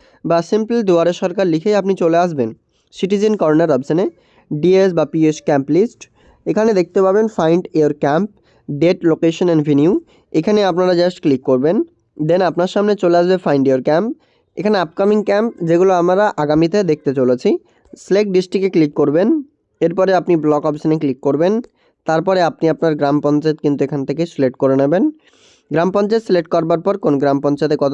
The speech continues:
তারিখ সেটা আপনারা ক্লিয়ার দেখতে পাচ্ছেন। যেমন আপনারা দেখতে পাচ্ছেন একটি গ্রাম পঞ্চায়েত আমরা বের করলাম বাঁকুড়া দুই,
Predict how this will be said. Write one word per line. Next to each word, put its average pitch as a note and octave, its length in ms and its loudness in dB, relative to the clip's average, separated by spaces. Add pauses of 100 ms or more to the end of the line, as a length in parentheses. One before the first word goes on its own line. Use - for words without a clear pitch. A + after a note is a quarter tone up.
তারিখ F3+ 200 0
সেটা C3+ 240 -2
আপনারা D3 240 -2
ক্লিয়ার D3+ 320 0
দেখতে C#3 260 -2
পাচ্ছেন। A#2 420 -4 (580)
যেমন F#3+ 260 0
আপনারা G#3 280 0
দেখতে F3+ 280 -2
পাচ্ছেন A3+ 400 0 (300)
একটি F#3 240 0
গ্রাম E3 240 -2
পঞ্চায়েত F#3+ 320 -2
আমরা F3+ 220 2
বের C#3+ 200 0
করলাম F3+ 400 2 (280)
বাঁকুড়া D3+ 420 0
দুই, E3+ 420 -4